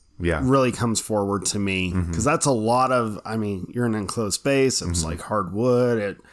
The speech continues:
Speaker 1: Yeah.
Speaker 2: it looked like it, there should be extra echoiness, but it
Speaker 1: Yeah.
Speaker 2: felt very clean.
Speaker 1: Yeah.
Speaker 2: Or hurt. It was, it sounded very <laughs> clean.
Speaker 1: Yeah, you
Speaker 2: So
Speaker 1: didn't get distracted by anything that, anything extra, anything that was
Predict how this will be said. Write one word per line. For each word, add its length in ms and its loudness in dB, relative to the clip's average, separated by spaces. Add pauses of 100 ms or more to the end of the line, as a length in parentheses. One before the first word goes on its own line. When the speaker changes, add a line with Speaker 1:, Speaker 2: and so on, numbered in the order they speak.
(140)
Speaker 1:
Yeah. 280 -2
Speaker 2:
it 200 2
looked 300 2
like 240 2
it, 180 2
there 100 2
should 180 -2
be 300 0 (240)
extra 340 0
echoiness, 720 0
but 160 -2
it 120 -2
Speaker 1:
Yeah. 100 -2
Speaker 2:
felt 200 0
very 500 0
clean. 640 -2 (260)
Speaker 1:
Yeah. 320 0
Speaker 2:
Or 160 0
hurt. 380 2
It 100 0
was, 220 -4
it 120 2
sounded 440 4
very 200 0
<laughs> 140 2
clean. 220 0 (100)
Speaker 1:
Yeah, 180 0
you 80 -4
Speaker 2:
So 80 2
Speaker 1:
didn't 220 0
get 160 0
distracted 680 -2
by 160 -2
anything 640 -6
that, 420 -4 (520)
anything 400 -4
extra, 420 -10
anything 400 -8
that 200 -12
was 560 -4